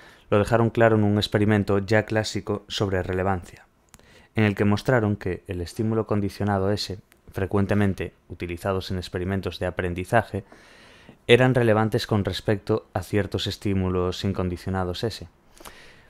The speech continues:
Para ello, utilizaron como estímulo condicionado S sabores y estímulos audiovisuales, y como estímulos incondicionados S una descarga eléctrica y malestar estomacal.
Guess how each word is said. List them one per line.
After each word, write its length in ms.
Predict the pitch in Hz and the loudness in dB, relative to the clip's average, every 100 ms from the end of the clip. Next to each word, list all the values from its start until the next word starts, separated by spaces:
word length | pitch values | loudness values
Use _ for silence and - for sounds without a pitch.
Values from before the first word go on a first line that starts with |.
| - | -8
Para 200 | 101 110 | 2 4
ello, 300 | 120 113 - _ | 4 2 -2 _
utilizaron 760 | 110 104 101 92 120 107 120 - _ | -8 -2 -2 2 2 2 0 -8 _
como 220 | - 95 92 | -8 -6 -4
estímulo 360 | - 104 98 | -4 -2 -2
condicionado 500 | 101 98 98 101 101 | -2 -4 -2 0 0
S 180 | 98 101 | 0 -4
sabores 720 | - 95 110 101 95 - - _ _ - | -4 0 0 0 -2 -10 -18 _ _ -6
y 140 | 101 | -4
estímulos 540 | 90 - 101 98 104 | -4 -2 0 2 0
audiovisuales, 920 | 101 90 87 90 - 95 90 - - _ _ _ _ | 0 0 0 -2 0 0 -2 -8 -16 _ _ _ _
y 80 | 107 | -8
como 400 | - 107 90 90 _ _ | 0 0 0 -6 _ _
estímulos 440 | - - 98 92 104 | -12 -6 -4 -4 -6
incondicionados 720 | 95 92 90 101 101 110 120 | -6 -6 -6 -4 -4 -4 -4
S 180 | 113 120 - | -6 -6 -6
una 180 | 131 95 | -2 -2
descarga 580 | 95 - 120 104 - - | -2 0 2 2 -4 -10
eléctrica 600 | - 90 80 - 90 120 - - _ | -10 -10 -10 -12 -10 -10 -12 -20 _
y 60 | 104 | -6
malestar 400 | 92 87 - 92 | -6 -6 -4 -4
estomacal. 520 | 90 87 87 131 104 | -4 -6 -6 -6 -8